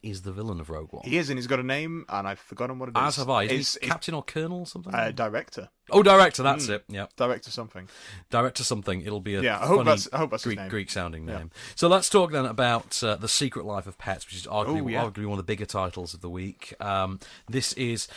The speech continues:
Speaker 1: an animated film from Illumination Entertainment, who brought us, uh, Despicable Me and, uh, what else did they do? It's pretty much Despicable Me, isn't it? They're doing The Grinch at the moment, and they've got Sing
Speaker 2: Did
Speaker 1: coming
Speaker 2: they
Speaker 1: out this
Speaker 2: do
Speaker 1: year.
Speaker 2: the Lorax?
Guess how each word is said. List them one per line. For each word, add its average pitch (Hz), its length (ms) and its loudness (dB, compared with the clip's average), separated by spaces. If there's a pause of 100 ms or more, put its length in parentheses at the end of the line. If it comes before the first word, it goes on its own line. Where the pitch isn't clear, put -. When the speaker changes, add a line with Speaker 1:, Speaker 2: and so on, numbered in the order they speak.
(320)
Speaker 1:
an 156 80 -4
animated 208 500 2
film 117 320 0
from 123 160 -2
Illumination 151 640 0
Entertainment, 104 500 -2
who 113 80 -4
brought 123 320 -2
us, 110 240 -6
uh, 104 280 -2
Despicable 107 540 -4
Me 113 580 -2
and, 98 600 -4
uh, 113 100 -6
what 196 120 -10
else - 160 -10
did 87 160 -10
they 82 60 -10
do? 82 100 -12 (260)
It's - 220 -14
pretty 233 140 -8
much 208 80 -6
Despicable - 380 -8
Me, 147 160 -8
isn't 90 160 -12
it? 185 80 -16 (500)
They're 160 80 4
doing 226 320 4
The 208 80 4
Grinch 175 300 0
at 135 60 -6
the 131 60 -8
moment, 95 680 -4
and 131 120 -2
they've 131 80 -2
got 117 140 -8
Sing 143 300 0
Speaker 2:
Did 151 160 -2
Speaker 1:
coming - 60 -4
Speaker 2:
they 170 100 4
Speaker 1:
out 165 80 -2
this 175 100 0
Speaker 2:
do 170 60 2
Speaker 1:
year. 170 40 2
Speaker 2:
the 160 120 -8
Lorax? - 680 -6